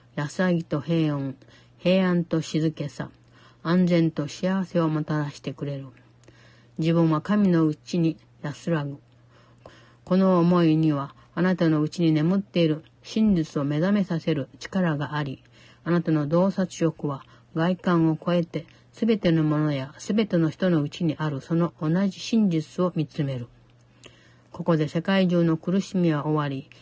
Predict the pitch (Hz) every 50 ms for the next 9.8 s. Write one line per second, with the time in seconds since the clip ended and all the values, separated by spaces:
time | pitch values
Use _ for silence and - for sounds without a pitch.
0 | - - _ - 165 175 185 180 180 170 165 160 151 151 143 - - - - 180
1 | 156 - - - - 175 151 143 135 - - - - _ _ - 165 156 156 147
2 | - - 160 175 175 170 - 160 156 156 156 - - - 151 - - 160 180 185
3 | 180 170 165 - - 160 156 151 - - 208 202 185 151 - - - - - 160
4 | - - - - - - - _ _ - 175 170 160 - - - - - 202 180
5 | 160 143 160 - - - - 208 196 180 160 147 139 - - - - 190 185 -
6 | - 190 175 165 160 160 165 156 - - 151 143 139 131 123 - - _ - _
7 | _ _ _ _ _ - - - - - _ _ - - 175 175 170 - 151 -
8 | - 147 139 - - 190 202 190 170 165 160 151 - 160 151 147 135 - - -
9 | 190 190 190 185 175 160 156 151 156 160 165 165 156 151 147 156